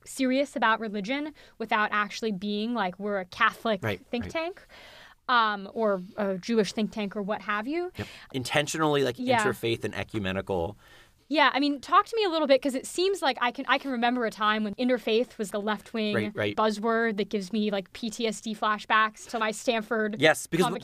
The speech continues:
Speaker 2: because by
Speaker 1: convocation. <laughs>
Speaker 2: that, we do not mean, like,
Speaker 1: Yeah.
Speaker 2: least common denominator,
Speaker 1: Yeah.
Speaker 2: water it all down, which is, like, why I even, like, you know, like,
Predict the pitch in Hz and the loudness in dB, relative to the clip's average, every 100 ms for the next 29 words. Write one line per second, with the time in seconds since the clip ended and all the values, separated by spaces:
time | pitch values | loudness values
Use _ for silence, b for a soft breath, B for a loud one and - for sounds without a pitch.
0 | 196 233 175 202 165 156 - 240 254 330 | 2 2 0 0 0 0 2 2 2 0
1 | 151 139 139 147 208 - 151 170 160 123 | -2 -2 -2 2 0 0 -2 0 2 4
2 | 247 220 190 190 - 131 123 113 107 104 | 4 4 2 -2 0 2 2 2 0 0
3 | 117 113 104 95 95 - - 214 185 123 | 2 2 2 2 0 -2 -4 -4 0 2
4 | 120 107 101 95 135 120 98 123 135 131 | 2 0 0 2 2 2 0 -2 -2 0
5 | 147 156 135 120 123 107 120 107 95 | 2 2 -2 -4 -2 -2 -2 -2 -4